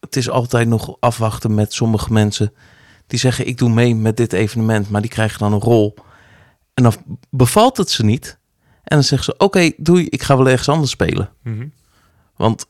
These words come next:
Speaker 1: echt trouw, ja, dat is soms nog lastig.
Speaker 2: Ja.
Speaker 1: Maar hebben we nog andere off-season evenementen bezocht?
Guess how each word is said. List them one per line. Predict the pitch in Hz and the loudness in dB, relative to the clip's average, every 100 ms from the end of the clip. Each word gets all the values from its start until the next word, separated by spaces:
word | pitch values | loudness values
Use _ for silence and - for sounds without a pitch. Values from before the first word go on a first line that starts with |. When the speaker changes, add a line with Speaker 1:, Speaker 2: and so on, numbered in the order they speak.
| _ | _
Speaker 1:
echt | 143 - | -4 -4
trouw, | - - 113 107 - _ _ _ | -6 -2 0 0 -4 _ _ _
ja, | - 117 113 - | -8 -4 -4 -4
dat | 117 | -4
is | 123 110 | -2 -2
soms | 110 101 | -4 -4
nog | 110 - | -4 -2
lastig. | 151 - - - - _ _ _ _ _ | -2 -2 -4 -8 -14 _ _ _ _ _
Speaker 2:
Ja. | - 139 - _ _ _ _ _ | -18 -18 -20 _ _ _ _ _
Speaker 1:
Maar | 123 | -2
hebben | 139 165 | 0 2
we | 165 | 0
nog | 170 - | 0 0
andere | 170 165 - | 0 0 0
off-season | 120 - 123 110 120 | 0 0 -2 -2 -2
evenementen | - 107 113 107 101 98 | 0 -2 0 0 0 -2
bezocht? | 104 - 92 - - | -6 -4 -4 -6 -14